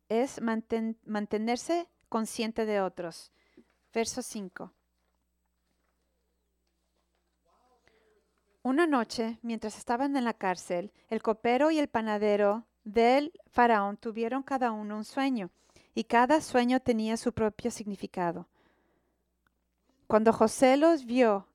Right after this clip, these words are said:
a la mañana siguiente, notó que los dos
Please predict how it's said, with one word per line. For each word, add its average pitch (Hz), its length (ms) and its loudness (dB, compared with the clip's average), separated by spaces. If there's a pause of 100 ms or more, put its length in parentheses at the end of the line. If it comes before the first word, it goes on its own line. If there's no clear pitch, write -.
a 208 100 -6
la 208 100 -2
mañana 226 380 -2
siguiente, 214 720 -6 (1700)
notó 240 400 2
que 349 120 2
los 285 280 0 (560)
dos - 640 0